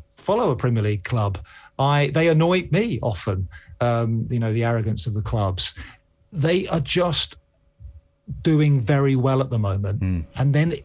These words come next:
Speaker 1: for, I think for once, sort of eventually, people around Europe have,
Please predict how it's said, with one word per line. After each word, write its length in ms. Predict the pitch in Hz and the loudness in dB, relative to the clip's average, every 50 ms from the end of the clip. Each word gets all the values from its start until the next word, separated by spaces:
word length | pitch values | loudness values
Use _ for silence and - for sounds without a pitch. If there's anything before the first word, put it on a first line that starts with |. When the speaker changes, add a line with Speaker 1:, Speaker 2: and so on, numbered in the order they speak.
| - - | -10 -10
Speaker 1:
for, 320 | - - 160 180 196 156 - - | -4 -2 -2 -2 -2 -6 -4 -2
I 80 | 151 | -2
think 200 | - - 180 175 | 0 0 -2 -2
for 220 | 120 - 160 151 143 | -2 0 2 2 2
once, 720 | 135 143 190 196 139 104 - - - - - - - - - _ _ _ _ _ _ _ _ _ _ - | 2 4 2 2 2 0 -2 -2 -2 0 0 0 -2 -6 -10 _ _ _ _ _ _ _ _ _ _ -8
sort 260 | - 123 139 170 151 | -4 -2 0 2 2
of 60 | 147 | 2
eventually, 520 | 135 123 165 180 196 190 - - 123 101 | 4 4 2 2 2 2 0 0 -2 -4
people 260 | 104 - 175 180 175 165 | 0 0 0 2 2 2
around 460 | 156 151 170 170 170 170 165 160 151 | 4 4 4 4 4 4 4 4 4
Europe 300 | 156 170 170 151 143 147 | 4 4 4 2 2 0
have, 140 | 143 123 | -2 -2